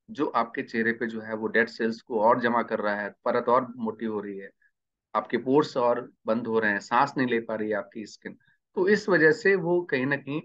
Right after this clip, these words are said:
आपकी स्किन डल हो जाती है, आपकी स्किन पे झुर्रियाँ आ सकती हैं, आपकी स्किन जो है, वो सूखी हो सकती है। तो ऐसे केसेस में ये एक बहुत जबरदस्त चीज है, ठीक है। तो यहाँ पे भी लिखा हुआ है जो मैं आपको बता रहा था, epidermal layer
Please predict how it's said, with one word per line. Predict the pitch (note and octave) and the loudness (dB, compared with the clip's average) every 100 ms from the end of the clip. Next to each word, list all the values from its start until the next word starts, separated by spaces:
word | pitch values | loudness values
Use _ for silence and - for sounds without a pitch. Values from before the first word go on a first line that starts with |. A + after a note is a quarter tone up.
| A#2 | -4
आपकी | A2+ - A#2 | -4 -2 -8
स्किन | - A2 F#2+ | -6 -6 -2
डल | G#2+ C#3 | 0 4
हो | C#3+ | 4
जाती | C#3+ C#3 C3+ C#3+ | 4 2 0 -8
है, | C#3+ | -4
आपकी | B2+ - A#2 | -6 -6 -12
स्किन | G2+ - F#2 | -16 -18 -16
पे | F#2 | -14
झुर्रियाँ | F2 F#2+ B2+ C#3 | -12 -4 0 2
आ | C#3 | 2
सकती | C#3 B2+ - C3 | -2 -8 -8 -8
हैं, | B2+ B2+ _ _ _ - | -8 -12 _ _ _ -14
आपकी | A2+ - A2+ | -14 -8 -8
स्किन | G#2+ - A2 | -8 -8 -6
जो | G#2+ G#2 | -4 -4
है, | G2 | -4
वो | A2+ C3+ | -6 -8
सूखी | - B2 - | -6 -8 -8
हो | E2+ | -14
सकती | D2+ - _ | -14 -18 _
है। | - _ _ _ _ - | -20 _ _ _ _ -2
तो | C#3+ | 2
ऐसे | C3 - | 4 4
केसेस | G#3 C3 A#2+ - - | 2 0 -2 -6 -8
में | C3+ F3+ | -10 -8
ये | A2+ B2+ | -6 -6
एक | A#2+ - | -6 -8
बहुत | G#2 - A2 | -12 -10 -12
जबरदस्त | - F#2+ F2 G#2 - - | -8 -8 -6 -8 -10 -20
चीज | _ E2 D#2+ | _ -20 -20
है, | |
ठीक | - _ - F#2+ | -20 _ -14 -6
है। | G3+ - _ _ _ | -6 -6 _ _ _
तो | A#2 A2 | -2 0
यहाँ | G#2 B2 C3+ | 2 2 2
पे | - | 0
भी | D3 | -2
लिखा | C#3 C3 C#3+ | 0 2 2
हुआ | C#3 C#3+ | 2 2
है | C#3+ | 0
जो | C3+ | -2
मैं | C3+ | -4
आपको | C3 B2+ C3 | -6 -4 -4
बता | B2 B2 | 0 0
रहा | B2 | 0
था, | C3 | -2
epidermal | A#2+ A2+ B2+ A#2+ A#2+ B2+ C3 C3 _ _ - | -6 -2 0 2 2 0 0 -4 _ _ -2
layer | G#2 A#2+ | 4 4